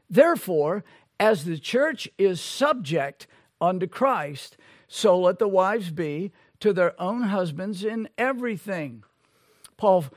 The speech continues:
finishes this particular section with, "And the wife see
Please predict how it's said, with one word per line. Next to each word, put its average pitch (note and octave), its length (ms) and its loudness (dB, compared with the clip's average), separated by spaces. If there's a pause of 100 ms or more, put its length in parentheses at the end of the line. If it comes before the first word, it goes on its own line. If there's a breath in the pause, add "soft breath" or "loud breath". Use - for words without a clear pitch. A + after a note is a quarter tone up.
finishes G#3+ 840 -2
this G3+ 300 0
particular F3+ 640 -4
section G#3+ 560 -4
with, E3 400 0 (540 soft breath)
"And G3 240 0
the E3+ 80 4
wife G3+ 600 4 (360)
see G3+ 840 -2